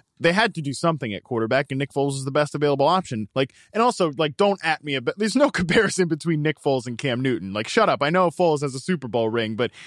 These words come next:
he's not the player that Cam Newton is, and he never has been, and he never will be. Like,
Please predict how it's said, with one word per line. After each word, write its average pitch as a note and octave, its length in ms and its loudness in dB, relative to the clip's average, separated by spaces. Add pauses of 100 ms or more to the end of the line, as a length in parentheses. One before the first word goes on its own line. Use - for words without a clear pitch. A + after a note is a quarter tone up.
he's F#3+ 160 4
not F#3+ 240 4
the D#3+ 80 -4
player C#3+ 240 2
that A#2+ 140 -2
Cam A#2+ 240 -4
Newton A2 240 -2
is, G2+ 140 -4
and G2+ 100 -6
he G#2 40 -4
never F#2+ 220 -4
has G#2 240 -2
been, F#2+ 140 -4
and F#2+ 120 -6
he F#2+ 80 -6
never F#2+ 300 -4
will A2+ 220 2
be. D#2+ 160 -8
Like, F#2+ 260 -4